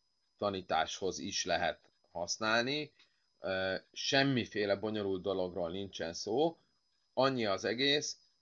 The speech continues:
hogy, ö, ö, van egy, ö,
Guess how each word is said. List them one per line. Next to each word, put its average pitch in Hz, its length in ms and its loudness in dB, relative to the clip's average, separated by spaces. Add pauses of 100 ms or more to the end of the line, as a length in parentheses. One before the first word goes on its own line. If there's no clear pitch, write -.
(160)
hogy, 101 360 0
ö, 95 280 4 (140)
ö, 92 340 2
van 117 720 2
egy, 90 540 0
ö, 87 520 2